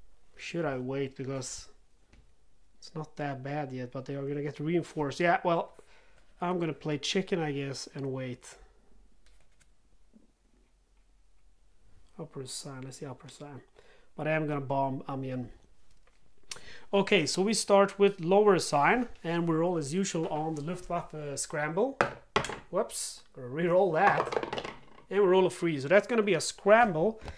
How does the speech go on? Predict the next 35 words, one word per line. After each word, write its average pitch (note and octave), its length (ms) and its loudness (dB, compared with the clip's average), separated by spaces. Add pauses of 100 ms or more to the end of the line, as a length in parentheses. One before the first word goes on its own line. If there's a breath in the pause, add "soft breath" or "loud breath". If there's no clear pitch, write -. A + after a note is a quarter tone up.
(180 loud breath)
And D#3+ 220 2
on F3+ 260 4
the - 80 -2
coastal G#3+ 480 4
Rhine, D#3 400 4
a C#3 80 -4
free G3+ 340 -2
is E3+ 240 -2
half. - 760 4 (520 soft breath)
So - 140 -10
you D#3+ 60 0
line G#3 240 8
them G3 140 6
up E3 380 4 (320 soft breath)
from C#3 180 -6
strongest G3+ 540 6
to E3+ 80 -4
weakest, D#3 560 -2
including F3 580 -2
their, D3 320 2 (520 soft breath)
uh, D#3 180 -6
escorts D3+ 600 -2
or D3+ 180 -2
the C#3 100 -2
squadrons, D3+ 680 0
and E3 420 -2
it's D#3+ 120 -8
gonna D3 160 -2
be D3+ 140 -6
their, D3 320 -2
they D3+ 140 0
have D3+ 240 0
the C3+ 60 -6
same E3+ 360 0
value, C#3 520 -2